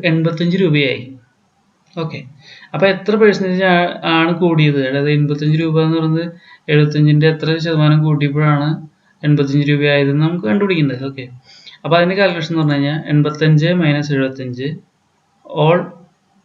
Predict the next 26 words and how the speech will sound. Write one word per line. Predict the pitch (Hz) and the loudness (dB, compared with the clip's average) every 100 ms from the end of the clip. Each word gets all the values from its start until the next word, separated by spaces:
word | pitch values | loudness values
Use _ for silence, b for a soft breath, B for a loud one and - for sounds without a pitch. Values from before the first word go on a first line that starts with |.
| _ - | _ -2
divided | 156 156 147 139 147 | 0 2 0 -2 -4
by | 175 269 - _ _ _ _ _ _ 196 202 _ _ _ _ _ _ _ _ _ - 180 | -4 -8 -18 _ _ _ _ _ _ _ _ _ _ _ _ _ _ _ _ _ -4 2
എഴുപത്തഞ്ച്. | 151 147 127 123 - - _ | 2 0 -8 -10 -16 -20 _
കാരണം | 147 143 | -4 -2
എന്ന് | 165 | -2
വെച്ച് | 165 | -2
കഴിഞ്ഞാൽ | 165 170 180 - 160 | -4 -4 -6 -6 -2
എഴുപത്തഞ്ച് | 156 156 156 170 175 | 0 2 0 0 0
എന്തുകൊണ്ടാണ് | 196 185 180 180 180 175 180 | 0 0 2 4 4 0 -6
നമ്മൾ | 170 165 | -6 -4
അടിയിൽ | 160 156 156 | 0 0 0
വെക്കുന്നതെന്ന്, | 151 151 151 151 143 | 0 2 2 2 2
ബേസ് | 151 147 156 | 0 -2 -2
വെക്കുന്നതെന്ന് | 147 147 143 143 | -2 -2 -2 -4
വെച്ച് | 139 | -4
കഴിഞ്ഞാൽ | 143 143 156 B B B B 147 | -4 -4 -6 B B B B 0
എഴുപത്തഞ്ചാണ് | 151 151 160 170 190 180 175 | 2 2 -2 0 2 4 2
അതിൻ്റെ | 175 170 151 | 2 0 0
ബേസ്, | 135 139 | -2 -2
എഴുപത്തഞ്ച് | 139 143 151 156 165 | -2 -2 -2 -2 2
രൂപയുടെ | 180 180 180 | 4 4 2
മുകളിലാണ് | 185 175 180 190 190 | 0 2 0 0 -2
കൂടിയത്. | 165 135 123 - _ _ 180 | 0 -2 -4 -16 _ _ -6
ഓക്കെ, | 175 - - - B B B B B B - | -6 -6 -16 -20 B B B B B B -8
എഴു-, | 160 170 - | -2 -2 0
എഴുപത്തഞ്ചിനെ | 165 165 160 175 175 196 | -2 -4 -2 -2 0 0